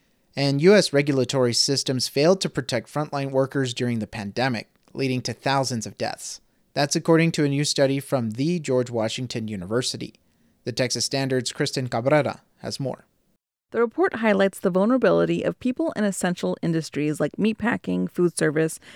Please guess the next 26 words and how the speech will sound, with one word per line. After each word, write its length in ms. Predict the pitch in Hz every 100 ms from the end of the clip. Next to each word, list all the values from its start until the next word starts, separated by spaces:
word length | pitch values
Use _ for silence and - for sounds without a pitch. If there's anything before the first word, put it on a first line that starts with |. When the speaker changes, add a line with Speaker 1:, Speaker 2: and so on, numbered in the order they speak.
| -
Speaker 2:
and 160 | 196 208
long-term 360 | 214 214 202
health 260 | 175 170 -
care, 260 | - - - - -
which 160 | 214
are 80 | 233
disproportionately 1040 | 214 349 - 403 - 214 - 190 - 160
Black 340 | 160 170 165 165
and 60 |
Latino. 400 | 165 156 170 165 - 220 - - - _
It 140 | 196
was 160 | 240 214
these 260 | 226 330 269
workers 480 | 180 175 165 170 -
unable 420 | 175 - 190 269
to 160 | 277 -
work 160 | 190
from 180 | - 156
home 440 | 151 - - 226 - - _
who 120 | 240
were 140 | 254
most 340 | 240 247 285 -
likely 400 | 208 214 - 160
to 80 | 156
get 260 | 165 -
sick. 520 | - 165 - - -